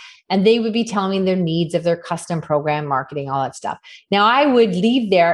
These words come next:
and hand to God, I would promise when I got back to the office, I would put it right in the file, right in the computer. We're good, right? Now, most of the time, I didn't even get it in that Friday. Sometimes it was the next Friday, like,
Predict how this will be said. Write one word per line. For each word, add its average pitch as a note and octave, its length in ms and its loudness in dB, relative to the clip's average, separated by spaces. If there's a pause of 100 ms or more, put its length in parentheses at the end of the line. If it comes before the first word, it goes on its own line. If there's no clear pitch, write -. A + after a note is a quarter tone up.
and D#3 140 -4
hand A3 580 -2
to E3+ 80 -2
God, E3+ 460 2
I D3+ 140 0
would D3 180 -8
promise E3+ 320 -4
when D3+ 100 -6
I C#3+ 60 -4
got C#3+ 140 -2
back D3 200 -2
to D3+ 80 -12
the D3 120 2
office, C#3+ 280 0
I C#3+ 80 2
would C#3+ 140 -4
put D#3+ 100 -2
it D3 60 2
right C#3 340 -2
in C#3+ 400 -8
the D3 80 -2
file, B2+ 540 0
right D#3+ 180 2
in F3 140 2
the D#3+ 80 -4
computer. C#3+ 440 -4
We're D3+ 280 -2
good, D3+ 340 0
right? E3 280 0 (380)
Now, G3+ 440 0 (240)
most G#3+ 580 2
of C4+ 80 -2
the A#3 60 -6
time, F#3 560 -2 (360)
I F#3+ 140 0
didn't G3+ 200 2
even F#3 180 0
get F#3 140 2
it E3+ 100 -2
in E3 200 -4
that D3+ 200 -6
Friday. C#3 420 -2
Sometimes F3+ 520 -2
it - 100 -2
was D#3 160 -2
the D#3+ 160 0
next E3 360 -2
Friday, A2+ 500 -6
like, C#3+ 180 -6